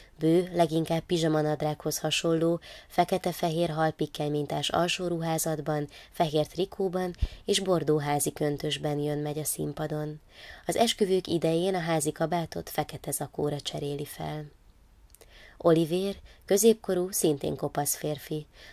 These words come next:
Ruházata elegáns, selyemfényű öltöny, kockás inggel. Zakója általában begombolva. Kezében vagy orrán az elengedhetetlen státuszszimbólum,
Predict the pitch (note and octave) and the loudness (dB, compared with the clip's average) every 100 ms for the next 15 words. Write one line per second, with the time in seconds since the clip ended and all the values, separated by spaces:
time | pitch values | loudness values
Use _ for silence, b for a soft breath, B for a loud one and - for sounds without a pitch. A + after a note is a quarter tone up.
0 | B A#3 G#3+ F#3 F#3 - E3+ F3 G3+ G3+ | B 2 4 4 2 2 2 2 2 0
1 | F#3+ F#3+ - - E3+ D#3 D3+ D3 D#3 D3 | -2 -2 -2 0 2 2 0 0 0 2
2 | - F3 F3 - E3+ E3 - D#3 - - | 2 0 0 -2 -4 -4 -4 -4 -4 -4
3 | D3 D3 - C#3+ D3 D3 D3+ D3+ B B | -2 -2 -2 -4 -4 -4 -6 -10 B B
4 | B - D#3+ G3+ G#3 G3 E3+ D#3 - D#3+ | B 0 4 4 4 4 6 2 2 -2
5 | E3 E3+ D#3+ D3+ - C#3+ C#3 D3 D3 D3 | -2 -2 -4 -4 -6 -6 -4 -4 -4 -6
6 | D3 D#3 - - E3+ E3 F#3 G3 G3+ F#3 | -10 -12 -18 -2 2 4 2 2 0 0
7 | - D#3 D#3 D#3+ E3+ E3 - D#3 D3+ D3+ | 2 2 4 4 2 2 2 2 4 0
8 | D3 D3+ D3+ D3 D3 D3 - F3+ - F3+ | -2 -4 -6 -4 -4 -2 -2 -2 -2 -2
9 | - D#3 D3+ D3 C#3+ C#3+ | 0 0 2 2 2 0